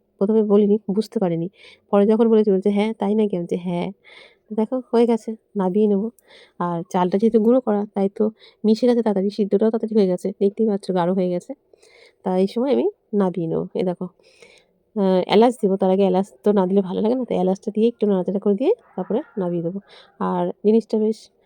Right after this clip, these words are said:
উম, সুন্দর হয়েছে, দেখতেই পাচ্ছ। তোমরা হালকাও করতে পারো, তা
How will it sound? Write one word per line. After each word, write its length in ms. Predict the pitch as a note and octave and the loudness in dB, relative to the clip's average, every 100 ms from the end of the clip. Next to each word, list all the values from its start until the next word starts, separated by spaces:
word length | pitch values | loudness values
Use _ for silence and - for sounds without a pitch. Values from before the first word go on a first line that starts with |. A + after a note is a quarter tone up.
| _ _ - | _ _ -8
উম, 360 | G3+ F#3+ F#3 E3+ - _ _ - | -2 0 0 -2 -6 _ _ -20
সুন্দর 320 | - A3 A#3 | -4 2 4
হয়েছে, 220 | A3 G#3 - | 2 -2 -2
দেখতেই 260 | E3+ G3 A3 | -2 0 0
পাচ্ছ। 220 | F#3+ - G3+ | 0 -2 -10
তোমরা 160 | - B3+ | -4 -4
হালকাও 300 | A3 F#3+ G#3 | -2 0 0
করতে 220 | A#3 A3+ G#3 | 0 0 0
পারো, 140 | G3+ - - - | 0 0 -12 -20
তা 80 | _ | _